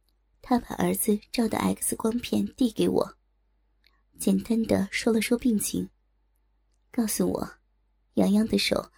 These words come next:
只是轻微骨折，接好之后不要有剧烈的运动，保持一个月左右就能拆石膏了。然后替他开了两个星期的假条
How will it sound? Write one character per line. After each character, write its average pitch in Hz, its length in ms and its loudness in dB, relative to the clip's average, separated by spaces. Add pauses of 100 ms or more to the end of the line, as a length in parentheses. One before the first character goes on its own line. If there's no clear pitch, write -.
(140)
只 - 120 2
是 202 160 2
轻 226 200 0
微 226 100 0
骨 - 220 0
折， 190 340 -4 (800)
接 - 160 0
好 196 220 -2
之 214 160 -2
后 196 320 -4 (480)
不 220 140 6
要 233 180 2
有 190 260 0 (160)
剧 - 180 -2
烈 214 140 2
的 220 100 0
运 220 240 2
动， 156 280 0 (920)
保 202 200 2
持 220 320 -2
一 196 120 0
个 240 120 0
月 240 180 4
左 - 220 -2
右 196 260 0 (400)
就 - 100 0
能 214 160 2
拆 - 160 -4
石 220 200 -2
膏 226 180 -4
了。 - 300 -4 (1200)
然 185 220 2
后 196 280 -2 (360)
替 - 160 -4
他 214 120 0
开 220 220 -4
了 202 80 2
两 - 180 -2
个 - 80 -4
星 214 200 -2
期 - 120 -8
的 214 80 0
假 202 220 -2
条 190 380 -6